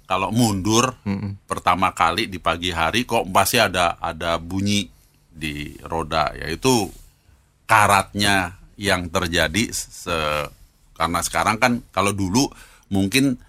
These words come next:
Speaker 1: karat yang terbentuk nggak terlalu banyak,
Speaker 2: Hmm.
Speaker 1: kalaupun ada mungkin tipis sekali karena semalam atau sore kita masih pakai gitu kan,
Speaker 2: Oke.
Speaker 1: besok pagi jadi. Kalau
Speaker 2: Hmm.
Speaker 1: sekarang kan bisa-bisa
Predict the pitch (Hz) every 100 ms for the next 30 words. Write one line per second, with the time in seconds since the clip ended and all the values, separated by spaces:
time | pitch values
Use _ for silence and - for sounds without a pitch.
0 | _ _ - 92 92 - 95 92 90 92
1 | 90 85 135 120 95 - 87 85 90 82
2 | 78 76 101 120 120 107 98 82 82 -
3 | 92 85 82 101 98 92 98 - - 85
4 | - 78 73 92 117 - 85 92 120 127
5 | 110 92 90 123 127 - - _ _ _
6 | _ _ _ _ _ _ 82 - 90 92
7 | 110 101 117 139 123 101 113 113 98 107
8 | 117 117 113 90 85 82 82 90 107 104
9 | 98 98 95 73 92 117 90 85 73 -
10 | - - 101 101 101 107 117 147 180 147
11 | 107 107 95 98 160